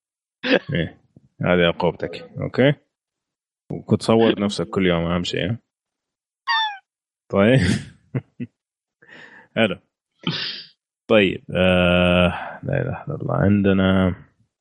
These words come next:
زياد ما عنده سؤال، لكن حاب يشكرنا على اللي، اللي قدمناه خلال السنوات الماضية. آه، العفو يا، يا زياد.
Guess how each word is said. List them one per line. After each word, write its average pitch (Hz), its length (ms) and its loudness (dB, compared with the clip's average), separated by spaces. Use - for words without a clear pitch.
زياد 110 360 2
ما 110 120 0
عنده 95 180 -2
سؤال، 87 320 -2
لكن 87 440 -6
حاب 92 260 -2
يشكرنا 87 480 0
على 85 640 2
اللي، - 300 -4
اللي 87 260 -4
قدمناه 85 360 -2
خلال 85 260 2
السنوات 85 460 0
الماضية. 104 500 2
آه، - 140 -6
العفو 87 380 -2
يا، 90 400 -6
يا 90 220 0
زياد. 98 420 2